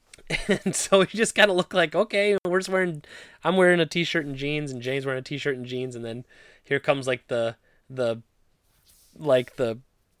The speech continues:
jewel-encrusted bra and underwear, trench coat wearing <laughs> goth chicks. And you're like, "All right, hey, no problem. I'm not here to judge everybody. I'm just," it was great.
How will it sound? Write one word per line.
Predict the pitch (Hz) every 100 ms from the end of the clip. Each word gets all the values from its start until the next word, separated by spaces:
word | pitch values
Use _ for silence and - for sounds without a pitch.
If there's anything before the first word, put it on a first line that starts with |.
| -
jewel-encrusted | 151 147 175 160 147 143 - 147 143 - 131 120 -
bra | 127 127 135 131
and | 120
underwear, | 120 127 123 127 120 117
trench | 120 - 135 123
coat | - 127
wearing | 131 135 131 131
<laughs> |
goth | 123 120 127 -
chicks. | - 127 - - -
And | 156 -
you're | 165
like, | 147 156
"All | 160
right, | 147 123
hey, | 117 113 - - 156
no | 160 160
problem. | 160 135 123
I'm | 190
not | 214
here | 214
to | 185
judge | 135 170 147 117
everybody. | 101 104 107 107
I'm | 123
just," | 127 123 - -
it | 131
was | 120
great. | 127 107